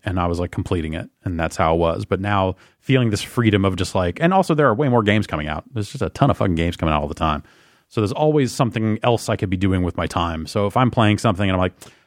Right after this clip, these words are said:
"You know what? I really don't like this," and, and no, I, I don't need to see it through to the conclusion to see if it gets better, 'cause at this point, I've kind of suffered. It's a weird, weird word to use, but, you know,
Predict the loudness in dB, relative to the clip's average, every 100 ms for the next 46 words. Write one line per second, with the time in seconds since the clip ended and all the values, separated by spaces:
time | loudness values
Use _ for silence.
0 | _ 2 2 2 2 2 2 4 4 2
1 | 2 0 0 -2 -4 -4 -2 -2 -4 -8
2 | _ _ _ _ _ _ _ _ _ 0
3 | 2 4 4 4 4 2 2 2 2 2
4 | 0 -2 -2 -2 0 0 2 0 -2 2
5 | 2 2 -2 0 0 0 -2 -6 -4 0
6 | 2 0 -2 0 0 2 0 0 2 2
7 | 0 -6 _ _ _ _ -6 -2 -4 -2
8 | 0 0 -2 -8 _ _ -20 -18 -14 -2
9 | 0 2 2 0 -2 -8 -12 -14 -18 _
10 | -8 -8 -4 2 2 4 0 0 -6 -6
11 | -8 -2 0 2 2